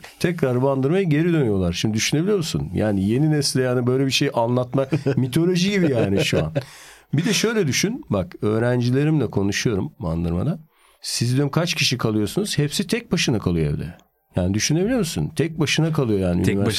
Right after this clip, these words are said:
Speaker 2: başına öğrenci evi benim asla gözüme canlandırabildiğim
Speaker 1: Yani,
Speaker 2: bir şey değil.
Speaker 1: ha, şimdi düşün yani. Hani ke-, bi-, bu kadar mitoloji konuşup, bu kadar metafizik, bu kadar efsane. Hani hayatımda duyduğum en inanılmaz,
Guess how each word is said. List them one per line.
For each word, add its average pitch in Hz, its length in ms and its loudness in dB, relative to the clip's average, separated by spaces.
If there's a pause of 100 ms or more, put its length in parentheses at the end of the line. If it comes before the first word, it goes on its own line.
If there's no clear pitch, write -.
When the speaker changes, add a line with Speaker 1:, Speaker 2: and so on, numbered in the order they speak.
Speaker 2:
başına 113 40 2 (100)
öğrenci 104 320 0
evi 101 100 0
benim 101 340 0
asla 104 340 0
gözüme 98 300 0
canlandırabildiğim 110 800 0
Speaker 1:
Yani, 101 60 -2
Speaker 2:
bir - 40 0
şey 107 220 0
değil. 104 120 0
Speaker 1:
ha, 117 220 -2
şimdi 170 440 0
düşün 156 260 2
yani. 87 280 0
Hani 131 180 2
ke-, 131 500 -2
bi-, 147 200 0
bu 175 100 -2
kadar 160 300 0
mitoloji 147 500 0
konuşup, 143 400 -2
bu - 80 -12
kadar 139 180 2
metafizik, 127 640 0
bu 120 100 -4
kadar 127 280 0
efsane. 120 720 0 (260)
Hani 123 180 0
hayatımda 156 540 0
duyduğum 165 300 0
en 190 200 0
inanılmaz, 143 640 0